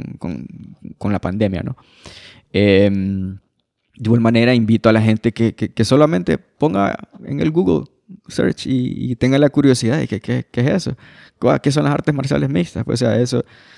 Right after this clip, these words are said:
son, son, son cosas, nuevamente, que son herramientas de vida que todo niño tiene que nadar, montar a caballo y, y, y, y saber pelear, saberse defender, decía uno de los creadores de, del jiu-jitsu, ¿verdad? Así que,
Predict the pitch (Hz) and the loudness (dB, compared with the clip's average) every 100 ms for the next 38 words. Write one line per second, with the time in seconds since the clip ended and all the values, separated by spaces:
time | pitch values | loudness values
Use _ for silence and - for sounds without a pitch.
0 | _ - 120 120 113 123 123 117 - 127 | _ -4 -2 -2 -2 0 0 -2 -2 -2
1 | 123 139 143 123 113 120 120 127 110 113 | 0 0 0 -2 0 0 0 0 -2 -2
2 | 110 120 123 117 - 113 107 107 110 - | -2 -2 -2 -6 -6 -4 -2 -2 -2 -4
3 | 80 104 110 117 113 107 104 - - 104 | -2 0 2 2 2 0 -4 -8 -8 -6
4 | - - - - _ _ _ - 120 120 | -6 -10 -16 -20 _ _ _ -2 2 4
5 | 120 117 110 113 107 107 101 - 101 - | 4 0 0 -2 0 -2 -2 -6 -12 -6
6 | 104 95 117 131 139 - _ _ _ _ | -4 0 0 -2 -8 -16 _ _ _ _
7 | _ - 104 104 107 107 113 107 101 113 | _ -10 -6 -4 -2 -2 0 0 2 2
8 | 113 104 101 - - 113 - - - - | 4 2 0 -4 -6 -6 -6 -8 -6 -6
9 | - - - - 98 98 104 - 101 95 | -6 -10 -10 -8 -2 -2 -2 -2 -2 -2
10 | - - 92 101 101 92 - 104 104 - | -6 -6 -4 -2 -2 -2 -4 -2 -4 -4
11 | 98 107 104 107 104 98 - 87 95 90 | -4 -2 -2 -2 -2 -2 -2 -2 -2 -2
12 | - - - - 101 50 - - 104 107 | -4 -10 -10 -8 -6 -6 -6 -6 -2 -2
13 | 95 104 - 110 | -2 -2 0 0